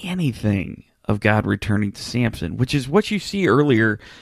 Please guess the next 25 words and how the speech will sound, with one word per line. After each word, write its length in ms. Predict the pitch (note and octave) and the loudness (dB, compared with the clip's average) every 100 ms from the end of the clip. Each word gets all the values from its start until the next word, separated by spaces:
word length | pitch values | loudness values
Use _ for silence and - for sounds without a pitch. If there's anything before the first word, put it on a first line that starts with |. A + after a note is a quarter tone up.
| - _ | -20 _
in, 180 | A#2 A#2+ | 2 2
in 200 | A#2 A#2 | 2 2
the 100 | G#2+ | 0
earlier 280 | G#2+ G#2+ G#2 | 2 2 2
part 380 | G#2+ G#2+ - | 4 4 4
of 200 | - G2+ | 0 -2
his 160 | G2 G2 | -2 -6
story. 360 | - E3+ F3 A2 | -6 -4 -2 0
You 160 | A2 | 2
see 400 | G#2+ - F#3+ A3+ | 0 -2 -4 0
it 120 | - | -2
where 480 | - G#2+ G#2+ G#2 F#2 - | -2 -2 0 0 -2 -6
it 120 | A#2 | -6
says 300 | - - - | -6 -6 -6
that, 180 | G2 - _ - | -8 -10 _ -6
you 140 | G#2+ | -4
know, 100 | G2+ | -4
the, 300 | F#2+ G2 F#2+ - | -4 -4 -4 -6
the 260 | G2 G2+ | -6 -4
Spirit 380 | G2 - - C3 | -6 -4 0 2
of 60 | G#2+ | 0
the 160 | G2+ | 0
Lord 240 | G#2+ A2 - | 0 0 -2
was 180 | G2+ G#2 | -6 -2
in 300 | G#2 G2 | -2 -4